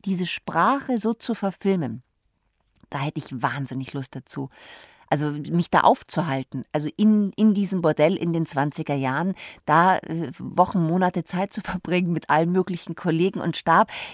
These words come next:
Ich glaub, dass das sehr erfüllend, befreiend ist und sehr sinnlich und auch sehr lustig, weil es irre viel Humor in der Geschichte.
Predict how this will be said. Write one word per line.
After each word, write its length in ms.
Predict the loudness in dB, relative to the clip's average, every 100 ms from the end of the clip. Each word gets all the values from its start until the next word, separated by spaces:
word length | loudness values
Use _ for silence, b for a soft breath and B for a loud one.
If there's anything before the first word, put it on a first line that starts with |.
| B
Ich 120 | -2
glaub, 220 | 0 0
dass 140 | 0 -6
das 260 | -6 -4
sehr 220 | 0 2
erfüllend, 760 | 2 0 -4 -2 0 0 -4 -6
befreiend 600 | -10 -8 -2 2 4 2
ist 340 | -2 -6 -6 -6
und 180 | -4 -4
sehr 220 | -2 0
sinnlich 560 | 2 2 4 2 0 -4
und 240 | -6 0
auch 160 | 0 0
sehr 160 | 2 4
lustig, 440 | 4 0 -4 -4
weil 140 | 0 2
es 200 | 0 -2
irre 200 | 0 2
viel 200 | 2 2
Humor 300 | 2 4 2
in 120 | 0
der 100 | -2
Geschichte. 440 | -4 -6 -8 -10